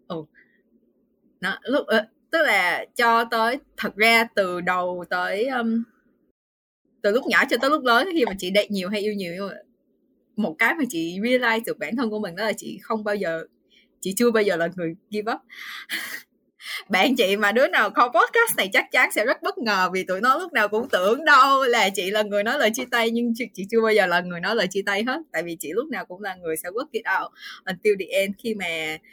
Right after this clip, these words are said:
người đó nói lời chia tay thì, và lúc đó thật ra chị cảm thấy không, không thể nữa thì chị sẽ ok. Nhưng chị chưa bao giờ là người give up hết. Đó là, đó là, đó là, đó.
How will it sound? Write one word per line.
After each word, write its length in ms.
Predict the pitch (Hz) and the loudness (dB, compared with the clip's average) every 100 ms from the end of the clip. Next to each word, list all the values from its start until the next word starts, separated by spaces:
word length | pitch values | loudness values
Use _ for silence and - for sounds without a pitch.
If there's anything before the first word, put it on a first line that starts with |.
| - _ | -20 _
người 180 | 185 180 | -4 2
đó 200 | 185 226 | 4 4
nói 220 | 226 247 | 2 0
lời 100 | 214 | -2
chia 100 | 196 196 | -4 -4
tay 260 | 190 190 202 | -2 -2 -6
thì, 440 | 170 165 160 160 165 _ _ _ | -8 -8 -10 -12 -16 _ _ _
và 100 | 175 | -2
lúc 140 | 214 269 | 0 4
đó 180 | 254 - | 4 4
thật 160 | 202 | -2
ra 160 | 214 208 | 0 0
chị 140 | 202 | -2
cảm 160 | - 170 214 | -8 -8 -6
thấy 160 | 214 | -8
không, 460 | - 240 226 226 226 233 | -4 -2 -2 -2 -2 -2
không 140 | 226 | -4
thể 160 | 175 180 | -4 -8
nữa 160 | 170 214 | -8 -8
thì 100 | 233 | -8
chị 80 | - - | -10 -14
sẽ 60 | 196 | -14
ok. 360 | 196 202 190 - _ - _ _ | -6 -4 -4 -8 _ -20 _ _
Nhưng 120 | 208 | -8
chị 140 | 165 160 | -6 -4
chưa 160 | 208 196 | -2 -2
bao 120 | 190 | -2
giờ 180 | 175 160 | -2 -2
là 160 | 156 | -4
người 440 | 165 170 160 160 160 | -6 -8 -8 -8 -8
give 240 | 208 214 254 | -10 -8 -8
up 60 | - | -8
hết. 180 | 330 381 _ _ _ _ _ _ _ _ _ _ _ | -12 -12 _ _ _ _ _ _ _ _ _ _ _
Đó 180 | 254 254 | 2 4
là, 480 | 185 156 135 85 - | 4 2 0 -6 -2
đó 100 | 240 | 0
là, 680 | 240 185 170 160 151 135 - - - - | 2 2 2 0 -2 -6 -10 -14 -18 -8
đó 120 | 226 | -4
là, 520 | 240 202 170 160 135 - - | -2 -2 -4 -4 -8 -12 -14
đó. 220 | 208 240 | -8 -8